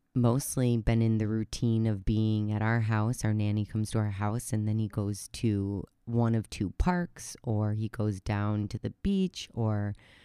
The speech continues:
we have something called the rail trail by our house. Um, so he likes exploring, uh, around our area, but everything is within walking distance, and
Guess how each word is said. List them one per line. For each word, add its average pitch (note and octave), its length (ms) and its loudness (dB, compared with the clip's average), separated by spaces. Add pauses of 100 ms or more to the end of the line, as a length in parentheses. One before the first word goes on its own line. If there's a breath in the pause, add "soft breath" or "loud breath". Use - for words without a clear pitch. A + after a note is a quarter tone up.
(140)
we B2 140 2
have A2+ 340 0
something A#2 320 2
called G#2 160 -2
the G2+ 100 -2
rail D#3 320 2
trail D3+ 380 0
by C#3+ 220 0
our C#3 180 -2
house. C3+ 800 -2
Um, G#2 460 0 (400 loud breath)
so - 120 6
he D#4+ 60 4
likes D#4+ 260 -2
exploring, A2+ 800 0 (640 soft breath)
uh, A#2 440 0 (200)
around A#2 520 2
our G#2+ 180 0
area, D#3+ 340 4
but G2+ 180 -2
everything A#2 440 0
is G2 180 -2
within G#2+ 640 -2
walking C3 460 0
distance, A2+ 640 -2 (100)
and G#2+ 640 0